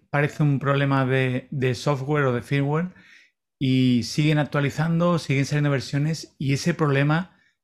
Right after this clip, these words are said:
está ahí. Yo entiendo que puedan tardar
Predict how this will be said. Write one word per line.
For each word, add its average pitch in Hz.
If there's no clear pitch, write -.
está 127
ahí. 113
Yo 131
entiendo 170
que 123
puedan 147
tardar 139